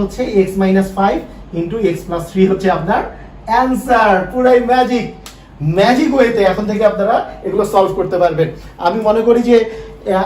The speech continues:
আপনাদের আর কোনোই সমস্যা হবে না এই ধরনের ম্যাথ যদি আসে। আসেন আমরা আরেকটা প্র্যাকটিস করি। মনে করেন আপনাকে আমি দিলাম যে এক্স স্কয়ার মাইনাস এক্স মাইনাস টু, পারা যাবে না? অবশ্যই পারা যাবে।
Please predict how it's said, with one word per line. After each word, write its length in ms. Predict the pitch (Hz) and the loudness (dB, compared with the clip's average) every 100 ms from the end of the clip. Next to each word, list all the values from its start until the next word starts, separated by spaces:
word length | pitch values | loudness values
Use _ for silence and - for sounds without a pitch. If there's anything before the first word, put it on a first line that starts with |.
| 190 | -2
আপনাদের 280 | 190 208 226 - 208 | -2 0 -2 -2 -2
আর 80 | 214 - | -2 -2
কোনোই 240 | 285 285 254 | -4 0 2
সমস্যা 300 | 214 214 - 190 | 0 -2 -2 0
হবে 160 | 185 185 | 0 0
না 40 | 185 196 196 | -4 0 0
এই 80 | 185 | 0
ধরনের 300 | 185 185 185 180 | -2 -2 -2 0
ম্যাথ 160 | 185 165 | -2 -2
যদি 120 | 180 180 156 | -2 0 -2
আসে। 180 | - - - - - - - - - - | -4 -12 -14 -20 -20 -20 -20 -20 -12 -4
আসেন 180 | 175 185 175 | -2 -2 -2
আমরা 120 | 185 - | -2 -2
আরেকটা 220 | 185 180 175 | -4 -4 -4
প্র্যাকটিস 260 | 160 - - | -6 -10 -14
করি। 120 | 139 127 - - - - - - - - - - - 165 | -12 -12 -16 -20 -20 -20 -20 -20 -20 -20 -20 -20 -8 -4
মনে 140 | 254 220 | -2 0
করেন 260 | 175 196 320 - - - - 196 | 0 0 -4 -10 -18 -20 -12 -10
আপনাকে 260 | - 202 202 | -4 -4 -2
আমি 100 | 196 196 | -2 -2
দিলাম 240 | 180 170 - - - 151 | -2 -4 -6 -10 -16 -6
যে 80 | 160 190 - | -4 -4 -10
এক্স 120 | - 196 | -10 -10
স্কয়ার 360 | - 190 196 180 - - - 156 | -2 2 2 0 -6 -16 -14 -8
মাইনাস 360 | 160 175 202 190 220 | -6 -4 -4 -4 -6
এক্স 140 | 214 202 | -6 -8
মাইনাস 300 | 170 175 175 - | -8 -6 -8 -6
টু, 100 | 285 190 - - - - - - - | -4 -4 -6 -14 -20 -20 -20 -20 -6
পারা 180 | 165 175 | -4 0
যাবে 160 | 202 226 277 | 0 2 0
না? 60 | 381 - - - 190 | 0 -8 -18 -2 -2
অবশ্যই 460 | 202 208 - 277 269 | -2 -6 0 0 2
পারা 160 | 214 202 185 | 0 2 0
যাবে। 200 | 160 | -2